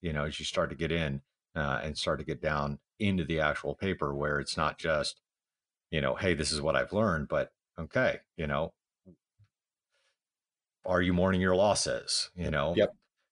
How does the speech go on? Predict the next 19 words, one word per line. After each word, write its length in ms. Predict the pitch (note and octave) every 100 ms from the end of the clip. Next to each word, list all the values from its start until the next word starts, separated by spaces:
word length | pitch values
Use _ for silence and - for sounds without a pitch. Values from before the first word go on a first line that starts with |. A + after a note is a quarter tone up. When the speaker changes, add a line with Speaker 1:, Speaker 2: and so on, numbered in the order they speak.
| _
Speaker 1:
"How 180 | F#2 F2
are 100 | F2+
you 120 | F2
positively 600 | - F#2+ F2+ E2+ F2+ F#2
influencing 600 | F#2 F2+ F#2 F2 - F2+
your 160 | F2 F#2
inner 180 | F#2 F2
monologue?" 600 | F#2+ G2+ D#2 C2 A#1 -
Right? 240 | - E2+ F#2
I 60 | F#2
mean, 100 | E2
there's, 220 | E2 - - _
there's 280 | G2 E2 - -
action 600 | G#2 - - F#2+ C#2+ C#2 F2+
to 120 | D2
this. 400 | - - - -
There 220 | F2 E2+ E2+
is 200 | E2 -
true, 840 | - - G#2+ G#2 G2+ G2+ F2+ -